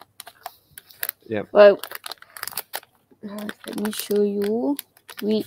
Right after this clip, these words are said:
Speaker 2: include this
Speaker 1: Oh yeah, the
Speaker 2: part.
Speaker 1: pin label. Oh,
Speaker 2: Yep,
Speaker 1: yep.
Speaker 2: the, the pin diagram
Speaker 1: Yeah.
Speaker 2: right here. Oh,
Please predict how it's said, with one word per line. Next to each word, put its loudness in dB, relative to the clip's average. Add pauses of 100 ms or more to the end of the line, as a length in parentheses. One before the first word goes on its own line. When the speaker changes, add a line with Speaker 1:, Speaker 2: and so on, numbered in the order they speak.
(100)
Speaker 2:
include 0 (160)
this 4 (1000)
Speaker 1:
Oh -2
yeah, 2
the 0
Speaker 2:
part. -8
Speaker 1:
pin -2
label. -2 (160)
Oh, -8
Speaker 2:
Yep, -4
Speaker 1:
yep. -14 (160)
Speaker 2:
the, -4 (180)
the -4 (120)
pin -2 (320)
diagram -8 (680)
Speaker 1:
Yeah. -6
Speaker 2:
right -12
here. -6 (1300)
Oh, -6